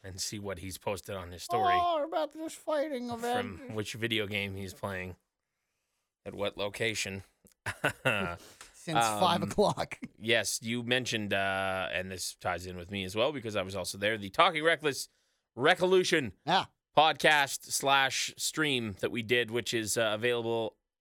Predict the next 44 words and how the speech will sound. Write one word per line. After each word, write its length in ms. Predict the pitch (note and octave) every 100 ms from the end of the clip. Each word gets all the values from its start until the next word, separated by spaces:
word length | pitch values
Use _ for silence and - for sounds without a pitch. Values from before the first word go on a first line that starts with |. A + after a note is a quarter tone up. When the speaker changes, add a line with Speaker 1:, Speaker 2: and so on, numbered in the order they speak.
| _ _ _ _ G#2
Speaker 1:
already. 960 | A2 A2 G#2+ G#2+ G#2 G#2+ G#2+ G#2+ A#2
Yeah, 280 | D#3 D3 C#3+
what, 160 | F3 C#3
it 80 |
would 100 | G#2
have 60 | F#2+
come 160 | F#2+ F2+
out 100 | D#2+
on 80 | F2+
Monday, 300 | F2 A#2 C#3+
right? 260 | C3+ E3 -
Speaker 2:
Yeah. 140 | E3 F3 _ _ _ _ _ G#2+
Speaker 1:
Um, 760 | G2+ F#2+ F#2 F2+ F2+ F2+ F#2 _ -
yes, 260 | G#2+ F#2+
where 120 | G#2 G2
we 120 | F#2+
discussed, 500 | F#2+ - G2 - -
uh, 280 | F#2 F2+ F2+ _ _ _ _ -
the 60 |
best 200 | D#3 D3+
games 260 | E3 D#3+ C3
of 120 | C3+
the 80 | C3
year 380 | C3+ B2+ G#2 C#2+
and, 480 | G2 G2 G2 G2
uh, 140 | G2 G2+
kinda 200 | A2 A2
broke 200 | A#2 A2
them 120 | A2
down 240 | A2+ G#2+
one 140 | G#2 G#2+
by 140 | G2+
one, 280 | G2+ G#2+ G#2
narrowed 220 | G#2 G2+
it 80 | G2
down 220 | G#2 G2+
to 60 | G2
kind 140 | G#2+
of 60 | F#2+
our 100 | F#2
top 280 | - F#2 -
ten, 420 | D3+ D3 C#3 B2+
and 120 | G#2
then 220 | G2+ G2